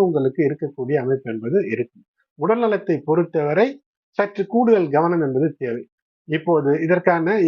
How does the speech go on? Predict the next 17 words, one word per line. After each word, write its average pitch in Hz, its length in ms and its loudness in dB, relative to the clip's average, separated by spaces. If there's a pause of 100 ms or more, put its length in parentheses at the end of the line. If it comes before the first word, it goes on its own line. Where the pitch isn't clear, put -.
எளிய 233 320 4
பரிகாரங்கள் 165 580 2
என்று 185 200 2
நான் 143 180 4
ஏற்கனவே 151 420 2
சொல்லிவிட்டேன். 135 560 0 (400)
வில்வ 262 400 2 (400)
இலைகளை 170 500 4
வைத்து 170 300 0 (160)
சூரியனுக்கு 170 500 2
பூஜை 147 280 -4
செய்வது 113 420 0 (440)
அல்லது 202 300 0
ஞாயிற்றுக்கிழமை 185 760 0
காலையில 175 420 2 (100)
எழுந்து 185 260 0
சூரியனுக்கு 180 500 2